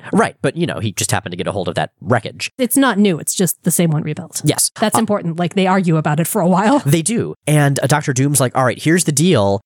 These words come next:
Speaker 1: I'm really wondering if you're a villain, and so the way to find out clearly is for us to have a telepathic fight using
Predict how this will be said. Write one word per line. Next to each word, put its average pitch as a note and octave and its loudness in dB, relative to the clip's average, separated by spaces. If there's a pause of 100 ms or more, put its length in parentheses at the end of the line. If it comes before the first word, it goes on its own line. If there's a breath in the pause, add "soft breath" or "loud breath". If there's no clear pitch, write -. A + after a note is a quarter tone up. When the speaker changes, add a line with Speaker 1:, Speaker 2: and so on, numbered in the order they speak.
(140)
Speaker 1:
I'm A2+ 0
really D3 4
wondering D3+ 0
if C3+ 0
you're A2+ 2
a F#2 -6
villain, B2+ 2
and A2 0
so - 2
the A2 2
way B2+ 4
to D#3 2
find B2 0
out D3+ 0
clearly G3 0
is B2+ 2
for - 0
us G#2+ 0
to A2+ 0
have G2 -4
a B2+ 0
telepathic A2+ -4
fight E3+ 0
using A2+ 0